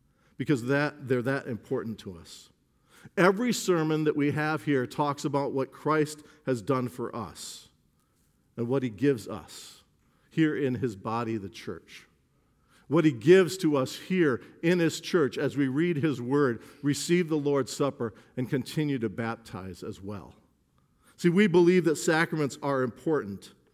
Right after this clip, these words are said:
and there's something that we should be running to the church to receive each and every Sunday.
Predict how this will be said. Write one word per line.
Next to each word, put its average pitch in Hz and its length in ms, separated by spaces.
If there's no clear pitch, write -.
and 135 100
there's 143 160
something 165 360
that 151 100
we 143 140
should 160 260
be 135 140
running 185 560
to 202 180
the 156 100
church - 600
to 160 140
receive 131 720
each 147 280
and 131 120
every 113 220
Sunday. 90 420